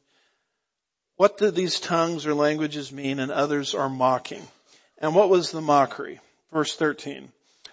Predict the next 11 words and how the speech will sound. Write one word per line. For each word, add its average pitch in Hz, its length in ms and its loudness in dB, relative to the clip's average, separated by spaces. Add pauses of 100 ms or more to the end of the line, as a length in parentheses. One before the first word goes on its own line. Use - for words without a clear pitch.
(380)
"Others 214 400 4
were 208 180 4
mocking 160 600 2
and 139 180 -2
saying, 160 480 -4
'They 151 240 0
are 139 140 4
full 147 420 0
of 135 260 0
sweet 151 640 -8 (500)
wine.'" 135 600 -2